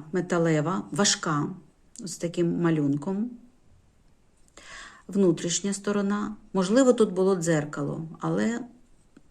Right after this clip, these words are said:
ніяких його слідів я не знайшла.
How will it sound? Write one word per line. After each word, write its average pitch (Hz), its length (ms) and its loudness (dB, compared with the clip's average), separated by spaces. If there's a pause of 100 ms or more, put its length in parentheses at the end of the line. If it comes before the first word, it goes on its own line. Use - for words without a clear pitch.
(100)
ніяких 185 600 -4
його 165 180 0
слідів 160 480 -4
я 156 160 -2
не 165 220 -2
знайшла. 156 580 -4